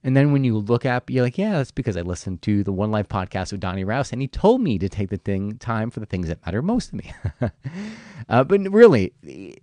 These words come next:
you'll, you'll see that when you take the time for just to give to yourself first, as a result of doing that, now your cup is full and you're start to overflow into everything else.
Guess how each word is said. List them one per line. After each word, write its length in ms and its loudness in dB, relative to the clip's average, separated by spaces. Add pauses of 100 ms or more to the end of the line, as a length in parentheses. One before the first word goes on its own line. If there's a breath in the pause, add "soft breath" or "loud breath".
(200)
you'll, 360 10
you'll 180 6
see 320 2
that 200 2
when 240 2
you 80 -2
take 260 2
the 100 0
time 540 0
for 400 2
just 260 4
to 80 -2
give 220 2
to 80 -4
yourself 360 0
first, 360 -14 (1600)
as 160 6
a 60 4
result 340 8
of 80 2
doing 160 0
that, 140 0
now 180 0
your 180 2
cup 240 -2
is 120 2
full 380 6
and 140 2
you're 220 -2
start 240 0
to 80 0
overflow 540 2
into 100 -2
everything 300 -4
else. 340 -16